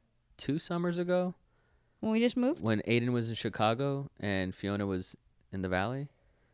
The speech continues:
Speaker 1: and we caught up on the leftovers.
Speaker 2: Okay, yeah. <laughs>
Speaker 1: The H B O show, guys, not the stuff that's in our fridge.
Speaker 2: <laughs>
Speaker 1: Um, all we did was just talk.
Speaker 2: Yeah.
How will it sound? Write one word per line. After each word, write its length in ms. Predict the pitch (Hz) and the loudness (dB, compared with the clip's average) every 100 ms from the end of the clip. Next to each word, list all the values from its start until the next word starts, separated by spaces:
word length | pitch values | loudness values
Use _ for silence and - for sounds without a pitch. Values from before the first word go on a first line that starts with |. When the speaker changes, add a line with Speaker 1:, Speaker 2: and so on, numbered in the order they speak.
| _ | _
Speaker 1:
and 80 | 98 | 0
we 80 | 101 | 0
caught 220 | - 104 | 4 4
up 100 | 107 | 6
on 100 | 101 | 0
the 60 | 90 | 0
leftovers. 680 | 101 - 131 139 156 - - _ _ _ 226 240 | 0 0 -4 -2 -6 -12 -16 _ _ _ -2 0
Speaker 2:
Okay, 420 | 233 262 196 247 | 4 6 6 6
yeah. 260 | 208 226 285 - | 4 4 2 6
<laughs> 240 | 311 - 294 - - - - - - _ - - - _ _ - | 4 8 4 4 -14 -12 -12 -14 -16 _ -20 -20 -20 _ _ 0
Speaker 1:
The 100 | 107 | 4
H 200 | 110 - | 4 6
B 140 | 101 | 6
O 80 | 87 | 6
show, 240 | - 69 | 4 0
guys, 340 | 76 65 73 - | 2 2 2 0
not 200 | 85 - _ _ - 262 | 0 0 _ _ -2 0
the 80 | 107 | 0
stuff 240 | - 110 | 4 4
that's 240 | - 117 - | 4 2 4
in 100 | 107 | 4
our 120 | 104 | 2
fridge. 420 | - 107 262 - 269 | 2 4 4 2 -4
Speaker 2:
<laughs> 840 | - _ _ _ _ - - - | -4 _ _ _ _ -20 -16 0
Speaker 1:
Um, 520 | 113 110 104 95 92 - _ _ _ _ _ _ _ | 6 8 6 4 0 -10 _ _ _ _ _ _ _
all 180 | 95 127 | 2 4
we 100 | 135 | 4
did 300 | 87 92 98 | 0 0 2
was 220 | 92 80 | 2 -2
just 200 | - 64 - | -6 -10 -8
talk. 340 | 62 60 - - _ _ - | -8 -10 -14 -20 _ _ -4
Speaker 2:
Yeah. 340 | 170 185 240 | -2 -2 -4